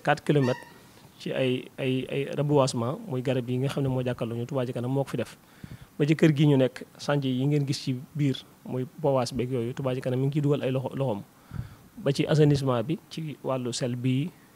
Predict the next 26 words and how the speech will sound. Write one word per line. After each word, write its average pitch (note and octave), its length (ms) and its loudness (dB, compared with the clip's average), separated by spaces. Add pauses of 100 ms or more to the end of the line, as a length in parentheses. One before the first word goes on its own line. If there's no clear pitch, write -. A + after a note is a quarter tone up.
(200)
ci B2 260 -6
Kër C3+ 160 -2
Mbay B2+ 180 0
Wàdd, A#2+ 400 -2 (120)
Tokkoor B2+ 360 -2
ba, B2+ 180 -2 (560)
yooyu C#3+ 240 8
yëpp D#3+ 140 0
doon D#3 160 8
ndigal D3+ 240 6
yoo C#3 100 4
xam C#3 120 0
ne B2+ 40 0
Cheikh C3+ 160 0
Mamadou C3 300 2
Mountakha B2 320 -2
moo A#2+ 140 0
ko C#3 60 -4
joxe A#2+ 180 -4
woon. G#2+ 160 -4 (800)
Ci D3+ 100 2
dëkk D3 200 6
bi C#3+ 80 6
tamit, C#3+ 200 6
bu C#3 100 4
ngeen D3+ 180 8